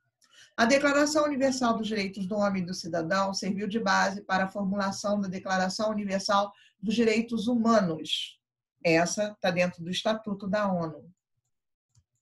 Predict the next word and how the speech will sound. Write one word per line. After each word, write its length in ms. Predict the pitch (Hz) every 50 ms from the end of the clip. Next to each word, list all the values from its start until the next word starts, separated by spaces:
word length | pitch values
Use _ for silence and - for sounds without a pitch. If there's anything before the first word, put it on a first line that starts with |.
| _ _ _ _ _ _ _ _ _ _ _ _ _ _ _ _ _ _ _ _ _ _ _ _ _ _ _ _ _ _ _ _ _ _ - - _ _
Cidadania 1120 | - - 285 - 302 294 294 294 269 262 262 269 269 262 240 196 175 170 175 - - -